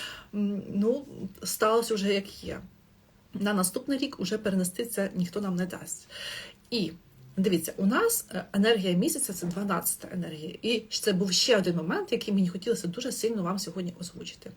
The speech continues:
Дванадцята енергія, е, добре, якщо вона програється в плюсі. Хто такі дванадцятки? Е,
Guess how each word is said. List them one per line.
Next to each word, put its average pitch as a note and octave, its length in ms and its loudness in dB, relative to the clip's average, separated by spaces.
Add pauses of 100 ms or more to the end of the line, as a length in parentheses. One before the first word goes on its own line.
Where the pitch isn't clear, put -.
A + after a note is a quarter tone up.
(460)
Дванадцята A#3 500 -2
енергія, C#4 560 2 (440)
е, F3 100 0
добре, C4 220 10
якщо - 180 -2
вона A#3+ 100 0
програється G3 440 0
в - 240 -14
плюсі. - 340 -8 (160)
Хто - 160 -4
такі F#3 320 -8 (100)
дванадцятки? F#3+ 720 -4 (480)
Е, F3 320 0